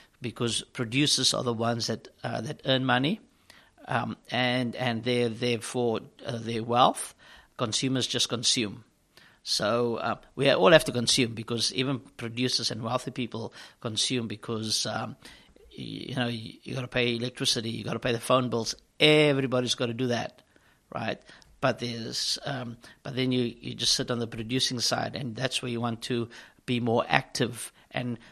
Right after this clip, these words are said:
use your time quite well. So how, what do you do to produce? And, um, you can sit back and look at what can you do, what do you like to do, but you also have to be realistic,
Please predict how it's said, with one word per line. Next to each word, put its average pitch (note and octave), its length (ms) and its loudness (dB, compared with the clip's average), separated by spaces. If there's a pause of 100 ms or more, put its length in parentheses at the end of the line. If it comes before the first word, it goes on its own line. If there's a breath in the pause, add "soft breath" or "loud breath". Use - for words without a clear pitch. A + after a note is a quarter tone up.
use B2 320 0
your A#2+ 100 2
time A#2+ 480 4 (200)
quite B2 240 -2
well. B2 360 2 (380 loud breath)
So D3 140 6
how, F#3+ 400 8 (220)
what C#3 300 2
do F3 60 0
you D3+ 60 2
do C#3 300 2
to - 120 -8
produce? B2+ 460 -2
And, A#2 260 -4
um, B2 240 -6 (300 loud breath)
you B2 80 -14
can B2 160 0
sit D#3+ 300 4
back C#3+ 220 6
and B2 160 -4
look C3 140 -4
at A#2+ 140 -4
what A#2 260 -2
can C3 280 2
you D3 120 4
do, D#3+ 300 2 (680 loud breath)
what B2+ 180 2
do B2 60 -4
you B2 100 2
like A#2+ 480 2
to C#3+ 120 0
do, D#3 320 2 (640 loud breath)
but D3 200 4
you D3+ 80 0
also F3 300 4
have C#3+ 200 2
to C#3+ 80 -6
be C3+ 140 2
realistic, C#3+ 720 2